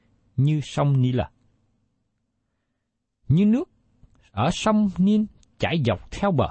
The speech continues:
Thuộc địa Teresi giờ đây được tự do để làm điều gì họ muốn. Vì Thi-rơ đã bị sụp đổ, nó không còn quyền hành để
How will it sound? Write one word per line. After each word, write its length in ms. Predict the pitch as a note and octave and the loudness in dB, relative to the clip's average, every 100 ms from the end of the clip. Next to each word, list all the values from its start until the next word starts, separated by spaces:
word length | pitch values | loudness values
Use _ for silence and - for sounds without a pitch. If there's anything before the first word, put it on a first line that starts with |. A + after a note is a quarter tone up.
| - _ _ _ _ _ _ _ - | -6 _ _ _ _ _ _ _ -6
Thuộc 260 | B2 A2+ | -4 -4
địa 200 | F#2+ F2 | -2 -2
Teresi 800 | - - F3+ F#3 F3 - F#3 F#3+ | -4 -2 0 0 -4 -6 -2 -2
giờ 280 | F3+ B2+ B2 | -2 0 0
đây 260 | B2+ D3+ F3 | 0 0 -2
được 280 | A2 - - | -4 -8 -4
tự 180 | F#2+ | -2
do 400 | A2 D3+ F3+ F3+ D#3+ | -2 0 0 0 -2
để 160 | G#2 | -4
làm 280 | B2 C#3 A#2 | -2 0 0
điều 140 | A2+ A2 | 0 -2
gì 180 | A#2 | -2
họ 160 | F#2 D#2 | -2 -2
muốn. 260 | B2 D#3 A#3+ _ _ - _ _ _ | -2 -2 -4 _ _ -20 _ _ _
Vì 180 | B2 G2+ - - | -2 -2 -6 -6
Thi-rơ 400 | G#3 G3+ G3+ G3 | -4 0 0 0
đã 100 | F3 | -2
bị 140 | A#2+ | -4
sụp 300 | G#2+ - - | -4 -6 -4
đổ, 260 | G2 F#2+ C#3+ _ _ _ _ | -2 -2 -4 _ _ _ _
nó 120 | E3 | -2
không 260 | A3 - A3 - | -2 -2 -2 0
còn 420 | G3 B2+ A2+ A#2 | 0 0 -2 -2
quyền 280 | B2+ B2 F#2+ | 0 2 0
hành 320 | - B2 G2 | -2 -2 -2
để 140 | F2 | -2